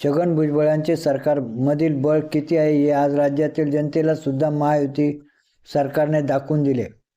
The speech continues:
असे वडेट्टीवारांनी सांगितले आहे. महायुती सरकारने ओबीसी नेते आणि कॅबिनेट मंत्री छगन भुजबळ यांना प्रजासत्ताक दिनी झेंडावंदन करण्याचा मान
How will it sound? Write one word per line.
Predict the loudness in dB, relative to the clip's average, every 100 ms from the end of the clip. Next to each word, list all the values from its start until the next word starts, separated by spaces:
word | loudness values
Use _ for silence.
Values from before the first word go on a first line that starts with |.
| _ _
असे | -6 -2 0
वडेट्टीवारांनी | 2 2 0 0 0 0 2 0 0
सांगितले | -2 -2 0 0 -2
आहे. | -4 -10 -20 _ _ _ _ _ _ _ _ _ _ _ _ _ -6 -2
महायुती | 2 2 2 0 -4
सरकारने | 0 -2 2 0 2
ओबीसी | 2 2 0 -2 0
नेते | 0 0 0
आणि | 0 0
कॅबिनेट | 0 0 2 2 0 -2
मंत्री | -2 -2 0 -2 0
छगन | 0 0 0
भुजबळ | 0 0 2
यांना | 2 2 0 -2 -6 -20 _ _ _ _ -2
प्रजासत्ताक | 0 0 0 0 -2 -2
दिनी | 0 0 0 2
झेंडावंदन | 0 2 2 2 0 0 0
करण्याचा | 0 -2 0 -2 0 -2
मान | 0 -2